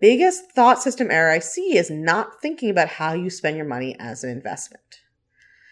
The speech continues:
Because wherever you are spending money, you are getting some form of return.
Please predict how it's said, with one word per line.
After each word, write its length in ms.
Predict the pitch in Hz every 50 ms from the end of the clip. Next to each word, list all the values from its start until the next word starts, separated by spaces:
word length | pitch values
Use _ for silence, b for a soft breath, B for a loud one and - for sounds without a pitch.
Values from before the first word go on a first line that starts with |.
| b b b b
Because 260 | _ 214 208 233 202 185
wherever 500 | 208 214 180 - - 180 202 214 233 247
you 160 | 240 233 240
are 40 | 233
spending 460 | 233 - - 190 170 180 196 196 196
money, 300 | 233 311 320 240 220 214
you 140 | 185 190 180
are 60 | 180
getting 340 | 175 - 156 151 151 160 160
some 180 | - - 190 180
form 380 | - - - 143 135 135 -
of 160 | - 139 -
return. 540 | 131 127 - - - 170 170 120 - - -